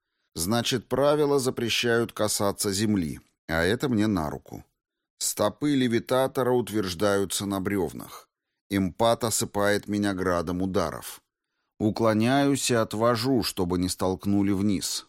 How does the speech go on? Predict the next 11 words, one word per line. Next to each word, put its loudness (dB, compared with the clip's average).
Парень 2
мощный 0
и -6
тренированный. -2
Бьет 2
на 0
всех 0
уровнях, 0
локтями, 0
коленями, 2
кулаками. -4